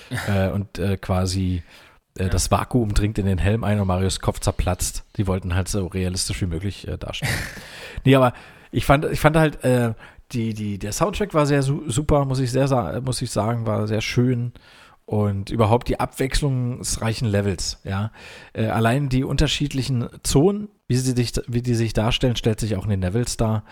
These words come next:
Speaker 2: Es hat einfach Bock gemacht. Ja. Und dann so einen Coin einfach zu bekommen, indem du den Gegner besiegst, das war cool. Das war cool. Ah, jetzt wär, war, äh, ich glaube, der Adler hieß irgendwie Radonkel oder Ra-, Ra-, Radonke?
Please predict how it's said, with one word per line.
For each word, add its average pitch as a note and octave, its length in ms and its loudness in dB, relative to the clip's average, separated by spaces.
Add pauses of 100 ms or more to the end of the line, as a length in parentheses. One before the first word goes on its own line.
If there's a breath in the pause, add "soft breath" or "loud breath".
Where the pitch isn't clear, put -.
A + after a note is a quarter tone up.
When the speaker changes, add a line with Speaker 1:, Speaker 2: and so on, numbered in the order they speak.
(340 loud breath)
Speaker 2:
Es - 120 -4
hat G#2+ 120 0
einfach G2+ 260 -2
Bock - 220 2
gemacht. E2+ 480 -2 (580)
Ja. - 140 -6 (760)
Und A#2 140 0
dann B2+ 180 6
so C3+ 120 4
einen A#2+ 140 0
Coin C3 320 4
einfach A#2 240 0
zu - 100 -4
bekommen, B2+ 380 2
indem A2+ 300 0
du A#2+ 100 2
den G2+ 100 -2
Gegner A2+ 300 0
besiegst, G#2+ 440 -4 (500 loud breath)
das G2 140 -2
war G2 100 0 (140)
cool. - 140 -8 (480)
Das G#2+ 300 -2 (140)
war F2 220 -4 (160)
cool. F2+ 140 -4 (300 loud breath)
Ah, A#2+ 60 2
jetzt B2+ 200 0
wär, A2+ 220 -2
war, A2+ 480 -4 (280 loud breath)
äh, A2 340 -2
ich - 40 -12
glaube, A#2+ 220 -2
der A#2 180 -4
Adler A2 240 -2
hieß A#2 240 -2
irgendwie G#2+ 240 -6
Radonkel G2+ 640 -2
oder E2+ 240 -6
Ra-, F#2 240 -4
Ra-, E2 240 -6 (100)
Radonke? G#2+ 640 -4